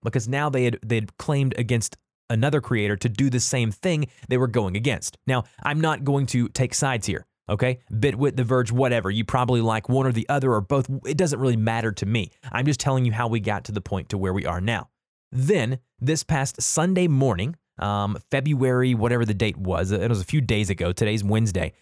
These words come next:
um, two very large and prominent gaming or Pokemon-centric YouTube channels, I think it was Mystic Seven and Trainer Tips. Both channels are very great, very high production quality,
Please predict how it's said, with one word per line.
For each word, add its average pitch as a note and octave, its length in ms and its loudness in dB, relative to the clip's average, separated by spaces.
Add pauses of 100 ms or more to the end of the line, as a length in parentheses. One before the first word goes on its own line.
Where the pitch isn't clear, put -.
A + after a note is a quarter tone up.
(240)
um, A#2+ 240 0 (140)
two A3+ 400 2
very C#3+ 420 2
large G#2 420 0
and A2+ 140 -2
prominent G2+ 560 -2 (160)
gaming A#2+ 460 0
or G#2 160 0
Pokemon-centric B2 1120 -2
YouTube A#2 420 -2
channels, G2 380 -2
I - 260 -20
think D3+ 100 0
it - 20 2
was A2+ 120 0
Mystic B2 360 0
Seven B2 440 2
and G#2 100 0
Trainer C#3+ 380 -2
Tips. F2+ 320 -4
Both C#3 240 0
channels A2+ 340 0
are G2 60 0
very B2 240 0
great, G#2 320 -2
very A2+ 160 -2
high A2+ 140 -2
production A2 440 -2
quality, G#2 380 -2